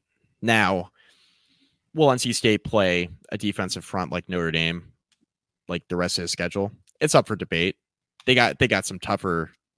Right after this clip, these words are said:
they have some tough defenses, right, on the schedule still. But they're gonna have some easier ones too. But with the way N C State looked in the opener against uconn, because the offensive line didn't look particularly good in that game either.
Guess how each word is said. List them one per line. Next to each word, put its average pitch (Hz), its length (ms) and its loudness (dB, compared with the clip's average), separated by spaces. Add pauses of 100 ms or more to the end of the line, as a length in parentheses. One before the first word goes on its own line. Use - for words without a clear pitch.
(140)
they 147 100 4
have 127 100 2
some 104 120 -8
tough 104 200 -2
defenses, - 680 -8
right, 87 260 -6
on 87 100 -8
the 80 60 -8
schedule 92 280 -2
still. 101 360 0 (1080)
But 95 300 4 (560)
they're 113 100 -4
gonna 123 220 -2
have 110 160 0
some 92 160 -4
easier 85 260 -4
ones 78 260 -8
too. - 200 -10 (920)
But 117 260 2
with 107 160 -4
the 107 80 -4
way 123 220 2
N 135 120 0
C 117 160 -6
State 104 300 -2
looked 92 200 -4
in 92 80 -12
the 82 140 -6
opener 92 360 -4
against 85 280 -8
uconn, 98 460 -4 (720)
because 104 240 -4
the 120 140 2
offensive 156 280 -2
line 104 180 2
didn't 87 140 -4
look 90 120 -4
particularly 85 480 -4
good 85 160 -2
in 80 60 -10
that 80 180 -4
game - 180 0
either. - 300 -8